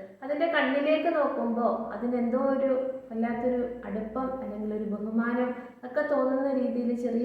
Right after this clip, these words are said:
രീതിയിലൊക്കെ ഒരു ജെസ്റ്റർ തോന്നുകയും നമ്മളെ അതൊന്ന് ആക്രമിക്കാതെ അത് അതിൻ്റെ വഴിക്കായിട്ട് വഴിമാറി നടന്നു പോകുന്ന രീതിയിലൊക്കെ തോന്നുന്നുണ്ടെങ്കിൽ അല്ലെങ്കിൽ നമ്മൾ ചെടികളോട് അല്ലെങ്കിൽ മരത്തിനോട് ഒക്കെ എന്തെന്നില്ലാത്ത കിളികളോട് ഒക്കെ നമ്മൾ ചുമ്മാതെ ഇങ്ങനെ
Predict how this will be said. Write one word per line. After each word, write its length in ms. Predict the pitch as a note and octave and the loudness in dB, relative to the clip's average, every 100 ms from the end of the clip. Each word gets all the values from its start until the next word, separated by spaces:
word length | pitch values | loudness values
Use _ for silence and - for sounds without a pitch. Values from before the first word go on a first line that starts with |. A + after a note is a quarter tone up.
| B3 | 2
രീതിയിലൊക്കെ 480 | A#3 A3+ A3+ A3 A3 | 2 2 0 0 0
ഒരു 80 | A3 G#3 | -2 -2
ജെസ്റ്റർ 360 | G#3 - A#3+ B3 A#3+ | -4 -6 -2 -2 0
തോന്നുകയും 560 | G#3 G3+ G3 G#3+ G3 - - - A3+ | 0 0 0 0 0 -2 -8 -6 -2
നമ്മളെ 260 | A#3+ C4 C4 | 2 4 4
അതൊന്ന് 320 | B3 B3+ B3+ A3+ | 6 6 6 4
ആക്രമിക്കാതെ 680 | A3+ A#3+ A#3 A#3 A3+ A#3 A3+ G#3+ | 2 0 0 0 2 2 0 0
അത് 100 | A3 | 0
അതിൻ്റെ 220 | G#3+ G#3+ B3 | 0 0 2
വഴിക്കായിട്ട് 600 | G#3+ G3+ A#3 A3 A3 A3+ A3+ - - | 2 0 0 2 2 0 0 -2 -6
വഴിമാറി 500 | G#3 A3+ A#3 B3+ C4+ B3+ | 0 2 4 2 2 2
നടന്നു 280 | G#3+ A3+ A#3 | 2 2 2
പോകുന്ന 340 | A3+ G#3+ A3 A3 A3 | 2 2 0 -2 -2
രീതിയിലൊക്കെ 500 | G3+ G#3+ G#3+ G#3 A3 A3 | -2 -2 -4 -4 -6 -4
തോന്നുന്നുണ്ടെങ്കിൽ 760 | F#3+ G3 G#3 G#3 G3 G3+ G3+ F#3+ G3 - - - _ _ _ _ _ _ - B3+ | -2 -2 -2 -2 0 0 0 -2 -4 -8 -14 -20 _ _ _ _ _ _ -12 -2
അല്ലെങ്കിൽ 220 | C#4+ C#4+ C#4+ C4+ | 2 4 4 4
നമ്മൾ 200 | B3 C4 C4+ | 4 2 4
ചെടികളോട് 600 | C4 A3+ B3 A#3+ A#3 A3 - - G#3+ | 2 2 2 0 2 2 0 -2 -4
അല്ലെങ്കിൽ 300 | G#3+ G#3+ A3 G#3+ | -2 -2 -2 -2
മരത്തിനോട് 560 | G3+ G3+ A3+ A3+ A3 A3+ - | -4 -2 2 4 4 0 -4
ഒക്കെ 140 | G3+ A3+ G#3 | -6 -4 -2
എന്തെന്നില്ലാത്ത 600 | G#3 A3+ A3+ A3 A3 A3 G#3+ | 2 4 6 6 4 0 -2
കിളികളോട് 540 | G#3+ G#3+ A3 A3 G#3+ G3 - G3 | -2 0 4 4 4 0 -4 -10
ഒക്കെ 220 | G3 A3+ A3+ A3+ - - | -2 0 2 -2 -6 -8
നമ്മൾ 140 | B3 C4 C4 | -4 -2 -2
ചുമ്മാതെ 360 | C4 C4+ C4+ C#4+ | 0 2 4 4
ഇങ്ങനെ 200 | C4+ | 2